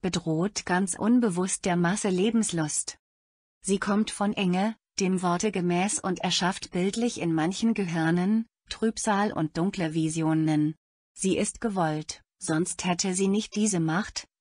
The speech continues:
die Menschen überall zu quälen. Angst verzehrt die Hoffnung, lähmt den Geist.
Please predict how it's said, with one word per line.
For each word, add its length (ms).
die 100
Menschen 440
überall 480
zu 160
quälen. 640
Angst 380
verzehrt 540
die 120
Hoffnung, 600
lähmt 340
den 160
Geist. 680